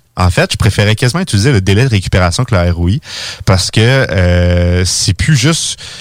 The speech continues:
une question de pourcentage, ça devient une question de en combien de temps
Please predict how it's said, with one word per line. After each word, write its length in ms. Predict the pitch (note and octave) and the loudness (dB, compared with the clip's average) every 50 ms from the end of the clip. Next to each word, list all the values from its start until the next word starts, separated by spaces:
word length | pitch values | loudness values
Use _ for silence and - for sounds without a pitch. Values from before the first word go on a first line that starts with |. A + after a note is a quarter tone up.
| - - | -8 -2
une 140 | G2 F#2+ F#2+ | -2 -2 0
question 360 | - G#2 G2 F#2 - - C3+ | 0 0 0 0 0 0 2
de 100 | B2+ F#2+ | 2 2
pourcentage, 640 | F2 - F#2 - - F#2 F2 E2+ - G#2+ G#2+ G2+ - | 2 0 0 0 0 -2 -2 0 0 0 -2 -2 -4
ça 80 | - F#2 | -6 -4
devient 140 | F#2 G#2 | -2 -2
une 80 | A2+ A2+ | -2 0
question 400 | - G2 F2+ - - A#2 A#2+ A#2 | 0 -2 -2 0 0 0 0 2
de 180 | G2+ G2 G#2 A2+ - - - - - - - _ _ - | 2 2 2 0 -2 -6 -20 -20 -20 -20 -20 _ _ -2
en 120 | G2 F#2+ | -2 -2
combien 260 | - B2+ B2+ C3 C#3+ | 0 0 0 2 2
de 100 | C3 G2+ | 0 0
temps 300 | F2 - - A2+ B2 E3+ | -2 -2 -2 -2 -2 -2